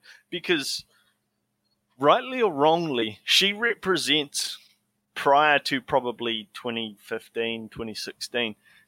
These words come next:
what she did and how she got to where she was represents all of the sacrifices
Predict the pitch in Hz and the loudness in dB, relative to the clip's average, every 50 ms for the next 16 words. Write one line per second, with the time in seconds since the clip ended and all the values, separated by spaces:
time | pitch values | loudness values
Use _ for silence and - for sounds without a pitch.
0 | _ _ _ _ _ _ 139 151 247 277 - - - - 240 226 196 - - 196 | _ _ _ _ _ _ 0 2 2 2 2 2 2 2 0 -2 -6 0 4 4
1 | 202 185 143 123 - - 143 123 123 - - 151 160 156 - - - 160 135 - | 6 6 4 0 -4 -6 -4 -4 -4 -2 0 2 2 2 2 0 -4 -4 -4 -2
2 | 139 139 135 - - - 135 135 139 131 127 - - - 123 117 110 104 98 120 | -2 -2 -2 -4 -10 -16 -8 -4 -2 -2 0 0 -2 -4 -4 -8 -10 -12 -6 -2
3 | 127 131 117 101 104 107 - - - - _ _ _ _ _ _ _ _ _ 131 | 2 2 2 2 0 -2 -6 -12 -12 -16 _ _ _ _ _ _ _ _ _ 0
4 | 139 139 - - 139 135 120 - 127 127 131 127 117 - - - - - - _ | 0 0 0 -4 -8 -6 -4 -2 -2 -2 -2 -4 -6 -6 -4 -4 -4 -4 -6 _
5 | _ _ _ _ _ _ _ 139 147 143 151 160 165 160 156 139 - - - 135 | _ _ _ _ _ _ _ -2 0 2 2 2 0 0 -2 -4 -6 -8 -6 -6
6 | 127 120 117 117 104 - _ _ _ - - - 139 127 147 - - 135 123 - | -6 -6 -6 -10 -14 -18 _ _ _ -6 0 2 2 2 2 0 -2 0 2 2
7 | - - 123 110 113 - - - 117 113 - | 2 2 0 -2 -2 -4 -4 -8 -8 -10 -12